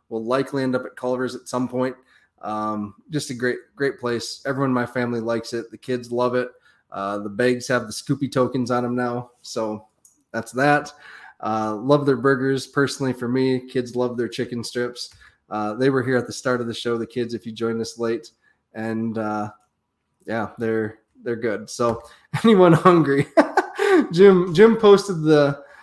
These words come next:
um, pictures, um,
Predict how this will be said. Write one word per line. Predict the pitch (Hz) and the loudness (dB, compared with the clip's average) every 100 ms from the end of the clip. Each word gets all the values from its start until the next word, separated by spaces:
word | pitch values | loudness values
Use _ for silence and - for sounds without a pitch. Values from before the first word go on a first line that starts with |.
| - _ | -20 _
um, | 120 123 120 120 151 - | -4 -2 0 -2 -6 -2
pictures, | 180 175 151 131 120 - - _ - | -2 -2 -2 -2 -4 -8 -14 _ -12
um, | - 123 120 117 117 | -4 -4 -2 -4 -6